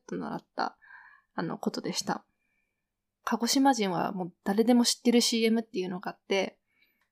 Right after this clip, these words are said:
あの、それは、皆さんももしかしたら知ってるかな？あの、将来何になるの？公務員っていう、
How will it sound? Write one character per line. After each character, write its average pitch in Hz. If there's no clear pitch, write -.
あ 196
の、 185
そ 220
れ 202
は、 208
皆 247
さ 247
ん 220
も 185
も 220
し -
か -
し -
た -
ら -
知 -
っ -
て 214
る 208
か 180
な？ 208
あ 185
の、 190
将 277
来 208
何 233
に 170
な 165
る -
の？ 247
公 -
務 247
員 -
っ -
て 180
い 180
う、 185